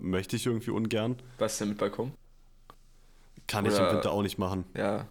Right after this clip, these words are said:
Speaker 2: stimmt.
Speaker 1: Also im Winter, äh, geht die Bowl
Speaker 2: Aber ich,
Speaker 1: davon
Speaker 2: aber ich,
Speaker 1: kaputt.
Speaker 2: ja, aber ich denke mal, das Ding muss halt einfach waschen, dann ist es ja okay.
Speaker 1: Ja, ja, also mein, äh, meinte Erik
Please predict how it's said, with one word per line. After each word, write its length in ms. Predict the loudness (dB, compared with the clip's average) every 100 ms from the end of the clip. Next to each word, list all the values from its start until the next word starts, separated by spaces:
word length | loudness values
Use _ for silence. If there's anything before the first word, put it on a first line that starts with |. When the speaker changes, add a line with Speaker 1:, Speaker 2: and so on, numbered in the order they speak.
| -16 -20 -18
Speaker 2:
stimmt. 280 | -12 -10 -4
Speaker 1:
Also 200 | -2 0
im 100 | 0
Winter, 680 | 0 0 0 0 0 0 0
äh, 60 | 0
geht 220 | -2 -2
die 200 | -2 -2
Bowl 200 | 0 0
Speaker 2:
Aber 80 | 2
ich, 60 | 0
Speaker 1:
davon 220 | -2 -2
Speaker 2:
aber 80 | 0
ich, 60 | 0
Speaker 1:
kaputt. 140 | 2
Speaker 2:
ja, 100 | 4
aber 80 | 4
ich 100 | 2
denke 220 | 0 2
mal, 260 | 4 4 2 -2 -8 -4
das 140 | -2
Ding 120 | 0
muss 180 | 0 2
halt 120 | 2
einfach 240 | 2 0 2
waschen, 400 | 2 2 -2 -4 -16 -6
dann 140 | -2
ist 160 | 0 0
es 40 | 2
ja 100 | 2
okay. 320 | 2 -4 -4 -10 -20 -20 -6
Speaker 1:
Ja, 260 | 2 4 4
ja, 300 | 4 0 -2 -4
also 480 | -2 2 0 -2 -8 -20 -20 -20 -20 -20 -4
mein, 420 | -2 0 -2 -2
äh, 340 | -2 0 -2 -4 -10 -20 -20 -20 -8
meinte 320 | -4 -2 0
Erik 540 | 0 0 -2 -4 -10